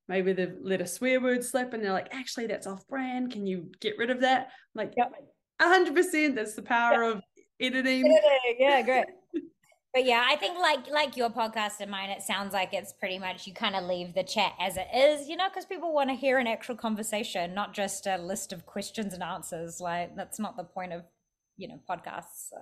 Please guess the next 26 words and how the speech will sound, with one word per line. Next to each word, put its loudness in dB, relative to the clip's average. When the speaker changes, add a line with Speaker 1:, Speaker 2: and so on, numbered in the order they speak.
Speaker 1:
Yeah. -10
And 0
as 0
well, 2
like, -2
podcasts -2
obviously -2
have -4
really 0
taken -4
form -6
in -6
the -2
past, -4
I 6
wanna 6
say 4
five 2
years. 2
I 0
know 2
it's -4
longer -2
than -4
that, -4
but 0